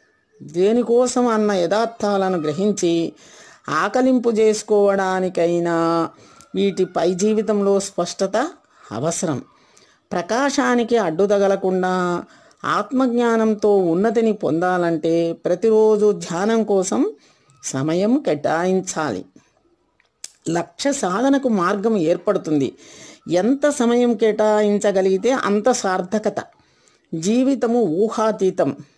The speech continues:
మనిషి ఎంపికలు, ఫలితాలు, ప్రేరణలు ఎలా ఉన్నా గడియారం అదే వేగంతో కదులుతూ ఉంటుంది. కాలాన్ని సక్రమంగా వినియోగించుకొని సద్భావనలతో సాగిపోవడం ముఖ్యం.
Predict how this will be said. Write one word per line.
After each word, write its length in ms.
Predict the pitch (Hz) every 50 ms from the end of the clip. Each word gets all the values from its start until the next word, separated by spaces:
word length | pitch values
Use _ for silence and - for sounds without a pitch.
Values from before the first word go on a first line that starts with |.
| - -
మనిషి 680 | 156 170 190 233 247 - - 254 208 175 170 180 208 202 - - - - - - _ - -
ఎంపికలు, 640 | 180 190 196 208 202 254 233 - 240 233 226 208
ఫలితాలు, 720 | 180 - - 175 170 190 190 196 202 196 202 208 208 214 190
ప్రేరణలు 880 | - - - 165 170 175 190 196 202 202 202 202 202 202 202 185 139
ఎలా 460 | - 58 85 156 170 185 214 233 240 233
ఉన్నా 380 | 226 220 208 202 196 185 180
గడియారం 680 | 175 160 156 151 165 180 196 208 208 214 226 214 208
అదే 300 | 175 131 131 165 175 185 190 190 196 202 202 208 208 208 208 208 208 202
వేగంతో 520 | 208 202 190 202 202 196 190 190 202 196
కదులుతూ 500 | 196 185 180 185 196 196 190 - 190 190 190 190 190 196
ఉంటుంది. 580 | 208 233 233 208 175 139 170 143 135 117 - - _ _ _ - - - - - - _ _ _ _ _ _ _ _ _ _ _ _ _ _ _ _ _
కాలాన్ని 640 | - - 214 220 254 285 311 320 320 311 311 302 269
సక్రమంగా 760 | - - 196 - - 233 233 233 233 233 226 226 220 214 208
వినియోగించుకొని 1040 | 196 180 175 185 196 202 220 220 220 208 202 - 202 196 190 185 185 185 185 180
సద్భావనలతో 1120 | 180 - 196 190 170 170 147 - 180 180 208 240 269 269 269 262 254 247 247 226 226 220 220
సాగిపోవడం 880 | 220 202 165 165 180 196 214 214 214 220 196 202 202 190 185 190 185 160
ముఖ్యం. 460 | 151 147 - - 214 214 214 220